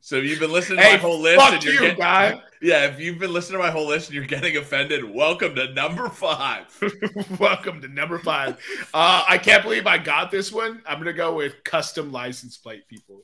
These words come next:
Speaker 2: <laughs>
Speaker 1: Also see Navy Chief.
Speaker 2: Yeah, I already said Navy Chief under your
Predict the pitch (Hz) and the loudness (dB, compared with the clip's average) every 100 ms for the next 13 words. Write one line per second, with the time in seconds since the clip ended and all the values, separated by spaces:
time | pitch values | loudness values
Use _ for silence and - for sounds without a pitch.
0 | - - - - 453 - 320 - _ _ | -20 -20 -20 -12 -12 -8 -8 -8 _ _
1 | _ _ _ - - _ - 156 185 160 | _ _ _ -20 -20 _ 0 2 2 -2
2 | 143 - 156 143 139 143 143 139 - - | -6 -6 -8 -2 0 0 -2 -10 -10 -10
3 | 143 - _ _ _ _ _ - - 180 | -12 -16 _ _ _ _ _ -18 -10 2
4 | 208 185 160 165 165 160 143 165 170 160 | 4 6 4 2 -2 -6 -6 -6 -2 -4
5 | 156 160 135 160 - 147 147 143 143 143 | -4 -8 -10 -10 -8 -8 -6 -4 -4 -6
6 | 147 | -8